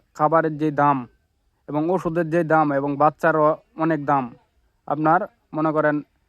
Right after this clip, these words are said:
ভালো প্রফিট আশা করা যায় না। তো আশা করি আপনারা যারা মুরগি পালন করেন, তা-, তারা আপনার ভালো মানের বাচ্চা নির্ধারণ করে থাকবেন। তো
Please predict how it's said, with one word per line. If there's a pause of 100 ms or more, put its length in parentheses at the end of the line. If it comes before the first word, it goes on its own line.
(140)
ভালো
প্রফিট
আশা
করা
যায়
না।
তো (760)
আশা
করি
আপনারা
যারা
মুরগি
পালন
করেন,
তা-, (100)
তারা
আপনার
ভালো
মানের
বাচ্চা
নির্ধারণ
করে
থাকবেন। (320)
তো